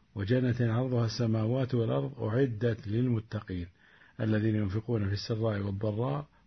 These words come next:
والكاظمين الغيظ والعافين عن الناس والله يحب المحسنين.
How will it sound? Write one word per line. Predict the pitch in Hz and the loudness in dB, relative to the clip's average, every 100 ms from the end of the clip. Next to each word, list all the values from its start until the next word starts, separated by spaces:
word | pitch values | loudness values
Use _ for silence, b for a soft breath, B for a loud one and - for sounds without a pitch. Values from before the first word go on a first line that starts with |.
| - | -4
والكاظمين | 110 - 139 147 147 139 | -4 0 -2 0 2 2
الغيظ | 127 123 127 127 123 b b - | 0 0 0 -2 -4 b b -4
والعافين | 110 113 113 101 113 | 0 2 2 2 0
عن | 104 104 101 | 0 0 0
الناس | 101 98 101 98 92 - b b b - | 0 0 0 -2 -4 -10 b b b -2
والله | 123 117 104 104 101 104 98 | 0 2 2 0 0 0 0
يحب | 92 - 113 120 - | -2 -2 -4 -4 -6
المحسنين. | 131 135 135 123 113 117 - 131 123 101 85 | -4 -2 0 0 -2 -4 -6 -2 0 0 -4